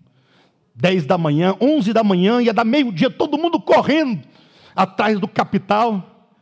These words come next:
E ele acorda nos braços de uma estátua. Meio-dia, acorda, espreguiça. Aí sai andando no meio daquelas pessoas devagarzinho, ele não tá correndo atrás de nada. Aí ele pega uma flor, olha pra flor,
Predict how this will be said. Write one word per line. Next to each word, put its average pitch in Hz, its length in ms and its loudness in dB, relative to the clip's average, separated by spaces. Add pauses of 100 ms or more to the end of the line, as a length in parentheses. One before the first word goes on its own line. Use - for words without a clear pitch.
(480)
E 156 100 2
ele 165 160 4
acorda 143 680 0
nos 135 180 -4
braços 127 440 -6
de 123 60 -10
uma 131 80 -4
estátua. - 600 -6 (1040)
Meio-dia, 120 640 -4
acorda, 98 760 -10 (1120)
espreguiça. 92 1080 -14 (1600)
Aí 110 140 -4
sai 139 220 -2
andando 120 420 0
no 123 80 0
meio 120 160 0
daquelas 117 200 -4
pessoas 131 180 -4
devagarzinho, 175 880 0
ele 196 80 -6
não 214 100 -6
tá 202 220 -2
correndo 175 300 -4
atrás 151 200 -2
de 131 60 -6
nada. 135 520 -2 (540)
Aí 127 100 -2
ele 123 120 -2
pega 131 340 -4
uma 117 180 -2
flor, 123 680 -4
olha 120 320 -2
pra - 160 -14
flor, 110 420 -8